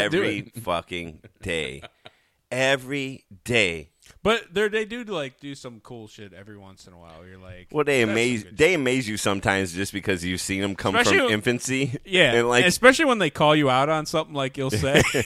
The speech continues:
Speaker 3: is, is the funniest stuff,
Speaker 2: My
Speaker 3: man.
Speaker 2: kid had to do this, like, reading test.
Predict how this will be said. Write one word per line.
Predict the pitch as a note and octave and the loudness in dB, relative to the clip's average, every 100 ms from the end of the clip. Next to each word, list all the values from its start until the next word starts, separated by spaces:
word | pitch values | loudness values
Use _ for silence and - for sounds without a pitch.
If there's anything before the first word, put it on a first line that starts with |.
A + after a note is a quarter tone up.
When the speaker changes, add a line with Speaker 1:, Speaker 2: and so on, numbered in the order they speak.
| A3 | -2
Speaker 3:
is, | G3+ F3 D#3 F3+ F#3+ F3+ - | -2 -2 -4 -4 -6 -6 -6
is | F3+ D3+ | -6 -6
the | C3+ | -6
funniest | C#3+ B2 G#2 - | -4 -6 -8 -14
stuff, | - | -12
Speaker 2:
My | F2 A#2+ | 0 0
Speaker 3:
man. | |
Speaker 2:
kid | C3+ C3+ | 2 0
had | B2+ G#2 | 0 -2
to | F#2 | -2
do | G#2 G2 | -4 -6
this, | E2+ - | -6 -8
like, | D2+ B1+ - - | -10 -12 -20 -14
reading | F2+ G2 G#2+ A#2 | -8 -6 -6 -8
test. | C3 A#2+ B2 - _ | -6 -6 -6 -12 _